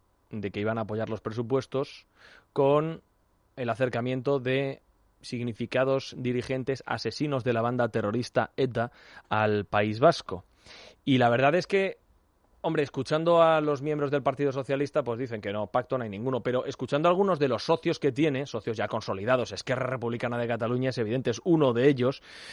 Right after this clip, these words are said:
pues la verdad es que uno tiene más dudas. Por ejemplo, Gabriel Rufián esta mañana ha dicho que en su pueblo esto es un pacto. Se ha dicho en una mañana muy intensa en el Congreso de los Diputados,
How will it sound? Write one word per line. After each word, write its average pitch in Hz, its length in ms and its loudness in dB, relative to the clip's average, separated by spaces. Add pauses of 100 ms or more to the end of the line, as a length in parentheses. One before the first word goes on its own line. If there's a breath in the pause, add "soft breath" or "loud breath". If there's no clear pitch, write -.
(200 loud breath)
pues 131 200 6
la 131 100 4
verdad 123 280 2
es 160 120 4
que 123 680 4
uno 143 600 0
tiene 131 260 -2
más 107 220 -4
dudas. 151 400 -2
Por 110 160 -6
ejemplo, 139 240 0
Gabriel 123 240 0
Rufián 98 400 -4
esta 113 240 -2
mañana 127 260 0
ha 123 60 2
dicho 151 320 0
que 156 380 2
en 120 100 -4
su 117 180 -6
pueblo 143 320 4
esto 139 220 2
es 175 260 4
un 143 220 0
pacto. 104 300 -4
Se 143 120 0
ha - 20 6
dicho 196 200 2
en 214 80 2
una 202 100 2
mañana 180 400 0 (240 soft breath)
muy 208 240 2
intensa 175 440 -2
en 143 80 0
el 135 60 -4
Congreso 143 380 -2
de 139 80 -2
los 127 120 -2
Diputados, 139 500 0